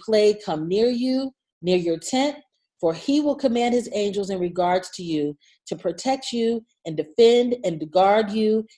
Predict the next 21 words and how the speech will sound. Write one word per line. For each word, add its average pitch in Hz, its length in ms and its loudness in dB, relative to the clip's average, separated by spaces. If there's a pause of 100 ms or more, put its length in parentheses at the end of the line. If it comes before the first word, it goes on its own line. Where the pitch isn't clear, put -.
in 160 120 -6 (100)
all 180 240 4
your 214 160 2
ways 160 480 2 (180)
of 165 120 -6
obedience 180 580 -2
and 170 120 -10
service." 113 600 -6 (760)
And 175 120 -6
that's, 185 160 -6
I'll, 170 200 -4
I'll 170 80 -6
stop 170 300 -6
there. 131 300 -4 (260)
And 202 140 2
so 214 340 4
I 220 240 6
literally 254 640 4
had 214 280 -2
to 208 120 -6
say, 180 540 0